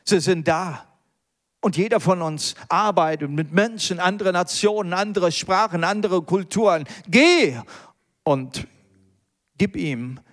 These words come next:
was du weißt, deinen Glauben, deine Zeugnisse, deine Gebetserhörungen und so weiter. Du weißt, was ich meine. Dreimal geh. Geh in Frieden. Nummer zwei, geh und bete.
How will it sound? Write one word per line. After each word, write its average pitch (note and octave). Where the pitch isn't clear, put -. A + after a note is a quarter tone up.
was D#3+
du F3
weißt, F3+
deinen G3+
Glauben, F3+
deine A#3
Zeugnisse, G#3+
deine F3+
Gebetserhörungen E3+
und C4
so F#3+
weiter. G3
Du F#3
weißt, G#3
was A3
ich -
meine. D3+
Dreimal G#3
geh. F3
Geh G#3
in D#3+
Frieden. D#3
Nummer -
zwei, E3+
geh E3
und C#3+
bete. C#3